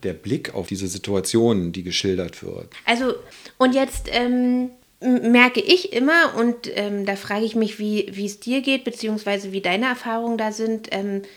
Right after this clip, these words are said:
Speaker 2: ich merke erst, wenn die pädagogischen Fachkräfte schon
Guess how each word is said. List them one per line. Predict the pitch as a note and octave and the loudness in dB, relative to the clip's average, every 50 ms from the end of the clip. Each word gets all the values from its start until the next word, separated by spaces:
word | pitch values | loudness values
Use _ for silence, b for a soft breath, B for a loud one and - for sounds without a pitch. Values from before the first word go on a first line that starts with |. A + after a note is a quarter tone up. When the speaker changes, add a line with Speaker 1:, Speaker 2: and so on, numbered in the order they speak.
| B B B B _ - | B B B B _ 0
Speaker 2:
ich | C4+ D4 C#4+ - | 0 0 0 0
merke | C#4 C4 C4 C4 C4+ C4+ C#4 B3+ A#3 - - - - _ _ _ _ _ - | 0 0 0 0 -2 -2 -2 -4 -4 -4 -6 -12 -20 _ _ _ _ _ 0
erst, | - A3 A3+ A#3+ B3+ B3 - - - G3+ | 0 2 2 2 0 -4 -6 -14 -10 -6
wenn | G3+ A3 A3 A3 A3+ A3+ A3+ A3+ A3 B B B B B B B B B B - - | -2 0 0 2 2 2 2 0 -2 B B B B B B B B B B -20 -18
die | G3+ - A3 A3 | -10 -6 -6 -4
pädagogischen | G#3+ G#3+ A3 A3 G#3 G3+ G#3 G#3 G#3 - G#3+ G3 | -2 0 2 2 2 2 2 -2 -4 -2 -4 -4
Fachkräfte | G3+ - A#3 A#3+ A#3+ - - - A#3 A#3 A#3+ A#3 - - - A3+ A3+ A3+ A3+ A3+ A3 A3 A3+ B B B B | -4 -4 -6 -6 -6 -6 -8 -4 -4 -4 -4 -4 -8 -6 -2 0 0 2 2 0 -2 -4 -8 B B B B
schon | B - - A#3 A3+ A3 A3 A3 A3 A3 G#3+ G#3+ G#3 | B -8 -4 0 2 2 4 4 4 4 2 0 -2